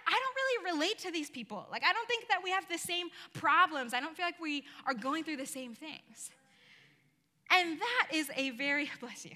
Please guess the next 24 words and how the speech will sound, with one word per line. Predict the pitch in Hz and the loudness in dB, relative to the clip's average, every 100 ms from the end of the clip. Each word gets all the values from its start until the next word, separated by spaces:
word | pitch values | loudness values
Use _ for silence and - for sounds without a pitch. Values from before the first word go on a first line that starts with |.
| - | -14
that's | 240 - | -12 -10
so | 208 180 | -10 -10
good. | - 196 202 - - - - - - - - - | -10 -12 -16 -20 -20 -14 -8 -4 -2 -2 -4 0
Um, | 240 233 233 220 214 214 208 - - - - _ _ _ _ _ _ _ _ _ _ _ _ - | 4 6 4 2 -2 -4 -8 -14 -20 -20 -20 _ _ _ _ _ _ _ _ _ _ _ _ 6
that | 381 427 427 427 | 8 10 8 4
is | 392 | 2
a | 285 | 2
valid | 311 311 302 - | 4 4 2 -4
fear. | 262 208 180 - _ _ _ - | -6 -6 -8 -12 _ _ _ -12
That's | 294 | -6
a | |
valid | 285 277 302 | -2 -2 -2
fear. | - 165 - _ _ _ _ _ - - - - _ _ _ | -6 -10 -12 _ _ _ _ _ -20 -20 -20 -20 _ _ _
But | 240 | -10
can | 233 | -8
I | 262 | -8
tell | - 277 | -8 -6
you | 302 302 | -4 -6
the | 311 | -8
truth? | - 196 214 - - _ _ _ _ | -12 -14 -14 -16 -20 _ _ _ _
That | 226 214 226 | -2 -2 -2
your | 247 320 | -6 -6
life | 220 185 196 - - | -4 -2 -2 -4 -10
group | 392 | -8